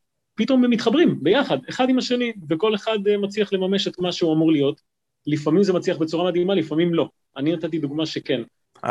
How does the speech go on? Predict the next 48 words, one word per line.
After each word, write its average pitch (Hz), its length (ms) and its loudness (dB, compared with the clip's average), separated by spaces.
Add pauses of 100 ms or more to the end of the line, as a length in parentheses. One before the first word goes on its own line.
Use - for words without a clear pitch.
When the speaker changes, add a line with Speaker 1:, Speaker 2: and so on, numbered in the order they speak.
Speaker 1:
אבל 127 60 2
Speaker 2:
אפילו 135 160 6
Speaker 1:
אני 139 80 8
חושב 131 140 0
Speaker 2:
לא 139 100 8
Speaker 1:
ש- - 20 0
Speaker 2:
צריך 165 200 8
ללכת 202 160 6
לדוגמה 123 300 6
הזו 107 120 2
של 101 160 -2
בטיס, 95 340 -2
אפשר 104 200 0
באמת 127 240 2
ללכת 131 120 2
לדוגמה 123 360 2
של 127 180 2 (220)
אברטון, 120 500 2
שלקחה 143 460 0
כל 196 160 2
מיני 113 220 4
Speaker 1:
כן. - 60 2
Speaker 2:
כאלה 101 240 4
שחקנים 104 340 -2
כמו 107 80 2 (260)
איוובי 110 600 2
ווולקוט 127 520 0
וכאלה, 110 240 0
לא 104 160 -2
אגיד 139 160 -2
שהם 143 120 -2
הוציאו 123 300 0
מהם 127 180 0
איזה 110 160 -4 (100)
כוכבים, 196 560 0
אבל 127 280 2 (540)
השאלה 113 280 0
אם 151 140 2
דלה 139 240 6
עלי 143 140 4
אמור 135 240 2
לחזור 123 300 0
להיות 131 140 0
כוכב 139 300 -2
בכלל. 101 220 -8 (1500)
Speaker 1:
זו 156 220 0
שאלה 185 320 2
ש-, 180 140 -2